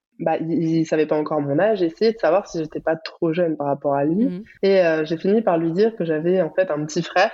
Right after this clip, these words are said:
Speaker 1: de, euh, bah, qui à ce moment-là avait, euh, cinq ans, quoi. Et donc là, il s'est dit, « Ok, donc si elle a un petit frère de cinq ans, c'est qu'elle doit être vraiment très, très jeune. »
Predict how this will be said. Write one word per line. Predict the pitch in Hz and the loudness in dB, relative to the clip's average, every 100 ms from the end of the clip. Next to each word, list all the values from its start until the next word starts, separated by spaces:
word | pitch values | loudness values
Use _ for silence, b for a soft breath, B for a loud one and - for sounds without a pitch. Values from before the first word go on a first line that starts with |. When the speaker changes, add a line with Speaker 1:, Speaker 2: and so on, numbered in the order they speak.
| - | -2
Speaker 1:
de, | 170 165 | -2 2
euh, | 185 196 160 151 147 143 143 147 - - | 2 2 2 0 -2 -2 -2 -2 -4 -4
bah, | 131 135 156 | -2 -2 -4
qui | - 139 | -6 -6
à | |
ce | 139 151 | -6 -6
moment-là | 143 143 175 160 156 | -4 0 0 0 -2
avait, | 156 175 185 175 | 0 2 2 0
euh, | 165 160 | -4 -8
cinq | - 170 170 | -2 0 2
ans, | 208 | 0
quoi. | 170 123 - | 0 -6 -2
Et | 165 | 0
donc | 165 | 2
là, | 208 214 | 4 4
il | 196 | 2
s'est | 175 170 | 2 2
dit, « | 208 | 2
Ok, | 185 233 202 | 2 4 4
donc | 160 160 | 2 0
si | 202 | 0
elle | 180 | 0
a | |
un | 170 | -2
petit | 170 - | -4 -2
frère | 202 | 0
de | 170 | 0
cinq | 165 165 233 | 0 0 2
ans, | 233 | 0
c'est | 190 | 0
qu'elle | 160 | 2
doit | 170 | 2
être | |
vraiment | 170 170 180 240 262 262 254 | 2 2 4 4 4 4 2
très, | 233 | 0
très | 214 226 | -2 0
jeune. » | 233 | 2